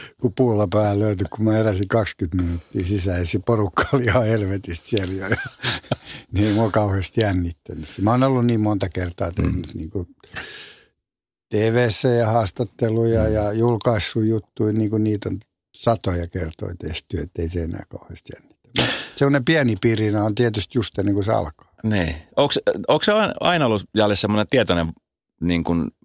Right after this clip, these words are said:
Speaker 2: valinta, että kun sut nähdään median edusta, niin kun edessä, oot sä nyt sitten lehdessä, radiossa, telkkarissa,
Speaker 1: Mm.
Speaker 2: niin, niin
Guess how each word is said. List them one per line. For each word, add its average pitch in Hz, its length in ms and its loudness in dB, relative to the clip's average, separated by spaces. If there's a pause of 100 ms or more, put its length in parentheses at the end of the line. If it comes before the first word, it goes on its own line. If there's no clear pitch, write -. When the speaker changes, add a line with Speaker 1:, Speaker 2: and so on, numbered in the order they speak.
(460)
Speaker 2:
valinta, 90 540 2 (160)
että 78 240 -6
kun 80 300 -2
sut - 240 -2
nähdään 87 400 2 (220)
median 90 420 0
edusta, 78 360 -2 (100)
niin 82 180 -2
kun 85 140 2
edessä, 80 400 0 (240)
oot 82 120 -4
sä 90 80 -2
nyt 95 120 0
sitten 98 280 0
lehdessä, 87 360 2
radiossa, 80 360 0
telkkarissa, 80 640 0
Speaker 1:
Mm. - 40 -2
Speaker 2:
niin, 76 100 -4 (100)
niin 80 240 0